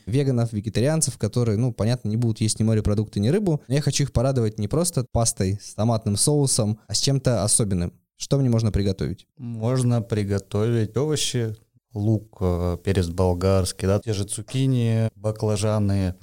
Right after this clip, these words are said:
Speaker 2: Всё это предварительно, если есть сковорода-гриль, обжарить на сковороде,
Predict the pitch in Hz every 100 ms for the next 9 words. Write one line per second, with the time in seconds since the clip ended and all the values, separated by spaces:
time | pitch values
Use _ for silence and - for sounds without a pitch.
0 | _ - 135 120 110 113 120 143 123 110
1 | 104 104 104 113 113 107 - 98 98 98
2 | 92 117 143 117 _ - 92 107 98 95
3 | 90 - 90 90 90 117 156